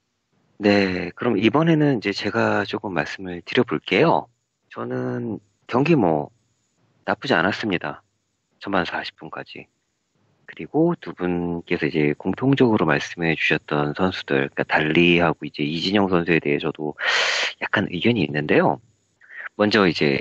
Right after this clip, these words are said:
이진영 선수부터 한번 얘기를 해볼게요. 저는 그렇게 나쁘게 안 봤습니다. 좀, 뭐랄까요, 그, 골킥 미스도 있었고, 좀, 우리가 이제 기대를 품었던 것에 비해서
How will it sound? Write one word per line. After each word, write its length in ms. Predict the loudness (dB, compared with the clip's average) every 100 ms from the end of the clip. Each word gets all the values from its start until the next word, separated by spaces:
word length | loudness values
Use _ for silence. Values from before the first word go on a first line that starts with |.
| _
이진영 640 | -12 0 6 6 6 4
선수부터 720 | 0 -2 -2 -2 -2 -4 -8 -8
한번 240 | -6 -8
얘기를 380 | -8 -8 -6 -4
해볼게요. 480 | -6 -8 -10 -12 -14 _ _ _ _ _ _ 0
저는 180 | 2 2
그렇게 200 | 0 -2
나쁘게 380 | -2 -2 0 0
안 100 | 2
봤습니다. 600 | -4 -4 -8 -8 -14 -18 _
좀, 300 | -14 -14 -18 _ _ _ _ _ _ _ -6
뭐랄까요, 520 | -4 -4 -6 -6 -8
그, 520 | -8 -6 -4 -4 -6 -8 -18 _ _ _ _ _
골킥 360 | 2 4 4 0 2
미스도 380 | -2 -2 -8 -10
있었고, 760 | -4 -4 _ -2 0 2 0
좀, 400 | -4 -10 -10 -14 _ _ _ _ _ _
우리가 240 | 0 2 2
이제 320 | 0 -2 -4 _ _ _ -8
기대를 480 | -4 2 4 4 2
품었던 500 | 2 0 0 -6 -4
것에 300 | -4 0 -2
비해서 520 | 0 -2 0 -2